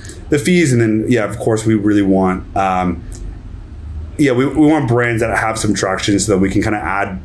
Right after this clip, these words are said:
fuel to the fire, kinda similar to, I'm sure, what you guys are doing,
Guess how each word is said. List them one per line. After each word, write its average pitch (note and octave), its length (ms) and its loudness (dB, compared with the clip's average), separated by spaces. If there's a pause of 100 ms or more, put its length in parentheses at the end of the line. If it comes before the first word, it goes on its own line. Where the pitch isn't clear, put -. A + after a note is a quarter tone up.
fuel G2 400 2
to G2 140 -2
the F2+ 80 2
fire, G2 420 -2
kinda B2 180 -2
similar C#3 300 2
to, A2+ 140 0
I'm G2 80 0
sure, G#2 160 0
what F2+ 160 0
you F#2 120 2
guys F2 160 2
are F#2+ 100 0
doing, G#2 420 0